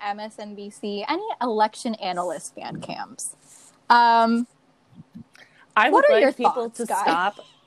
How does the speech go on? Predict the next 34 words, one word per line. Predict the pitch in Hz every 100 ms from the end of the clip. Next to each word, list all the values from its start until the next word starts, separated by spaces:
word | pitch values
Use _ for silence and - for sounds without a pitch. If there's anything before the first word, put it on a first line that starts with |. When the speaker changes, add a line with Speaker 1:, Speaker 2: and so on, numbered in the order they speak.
| 554 _
Speaker 1:
<laughs> | 571 _ _ -
Speaker 2:
sexualizing | - 185 - 202 196 196 208 214 196
Doctor | 180 - 202
Fauci | 170 175 - 220
'cause | 247 202
it | 190
makes | 190 -
me | 196 190 - _
wildly | 175 170 175 190 185 190 180 170 170 165
uncomfortable. | 156 170 160 165 160 151 131 180 _ _ _ _ _ _ - 220 -
Because | 254 214 226 214 220 -
I | 196 262
worked | 208 220 311 254
at | 247
N | 226 220
I | 220 208 190 185
H | - - - 659 - 571 -
and | 415
I | 202 359 - -
worked | 202 - -
in | 254
his | 269 262
department | - 208 254 254 - 180 165 220 220 214 -
and | 196
I've | 180 175 - -
been | 196 269 247
to | 247
meetings | 285 294 233 240
with | 214 196
him | 214 185 185 185 _ _ -
and | 185 175 160
I | - 165
cannot | - 254 277 285 262
handle | 277 277 269 220 214